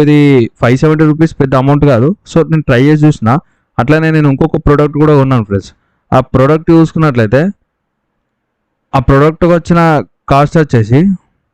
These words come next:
నాలుగు వేల రూపాయలు ఫ్రెండ్స్. దానికి వచ్చేసి నాలుగు వేల రూపాయలు ఫ్రెండ్స్. So ఇక్కడ మీకు డిస్‌ప్లేలో చూపిస్తున్నాను చూడండి. ఇందులో నాలుగు వేల మూడు వందల రూపాయలు ఈ ప్రోడక్ట్ ఇప్పుడు కొంచెం రేట్ చేంజ్ అయింది. నాలుగు వేల మూడు వందల రూపాయలకి ఈ ప్రోడక్ట్ కొన్నాను. దీనికి వాడు ముప్పై ఒక్క రోజుల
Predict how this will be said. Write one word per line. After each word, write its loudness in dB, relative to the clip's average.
నాలుగు 2
వేల 2
రూపాయలు 0
ఫ్రెండ్స్. -10
దానికి 0
వచ్చేసి 0
నాలుగు 2
వేల 2
రూపాయలు -2
ఫ్రెండ్స్. -12
So -4
ఇక్కడ -2
మీకు -2
డిస్‌ప్లేలో 0
చూపిస్తున్నాను 2
చూడండి. 0
ఇందులో 2
నాలుగు 2
వేల 2
మూడు 2
వందల 0
రూపాయలు 0
ఈ 2
ప్రోడక్ట్ -2
ఇప్పుడు -2
కొంచెం 0
రేట్ 0
చేంజ్ 0
అయింది. -2
నాలుగు 2
వేల 2
మూడు 2
వందల 0
రూపాయలకి -2
ఈ -20
ప్రోడక్ట్ -2
కొన్నాను. -2
దీనికి 2
వాడు 2
ముప్పై 0
ఒక్క 2
రోజుల 2